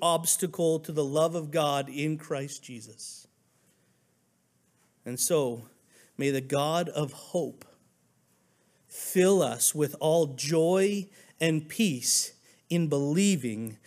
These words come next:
so that the power of the Holy Spirit we may abound in hope. Friends,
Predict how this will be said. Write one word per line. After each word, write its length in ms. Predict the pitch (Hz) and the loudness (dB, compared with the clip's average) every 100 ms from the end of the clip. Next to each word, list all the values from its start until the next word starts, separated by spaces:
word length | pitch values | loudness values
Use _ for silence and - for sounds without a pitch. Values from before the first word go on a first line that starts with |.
| - | -14
so 180 | - 165 | -4 0
that 180 | 147 135 | 2 0
the 80 | 127 | -4
power 640 | - - 190 175 180 185 | -6 -10 -2 0 2 2
of 160 | 180 160 | 0 0
the 100 | 175 | -4
Holy 280 | 156 160 156 | -4 -4 -2
Spirit 680 | - - 170 156 123 123 - - - | -2 -4 -2 -2 -2 -6 -12 -20 -8
we 160 | 156 156 | -2 0
may 220 | 156 143 | 0 -2
abound 800 | 127 123 147 143 131 123 117 110 _ _ _ - | -4 -4 -4 -4 -4 -6 -8 -10 _ _ _ -6
in 420 | 151 131 117 113 - _ _ _ _ _ _ | -4 -2 -6 -10 -16 _ _ _ _ _ _
hope. 480 | _ 170 131 - - _ _ _ _ _ _ _ _ _ _ _ _ _ _ _ _ _ _ | _ -6 -6 -8 -20 _ _ _ _ _ _ _ _ _ _ _ _ _ _ _ _ _ _
Friends, 720 | - - 156 127 110 - - | -16 -4 -2 -2 -6 -12 -14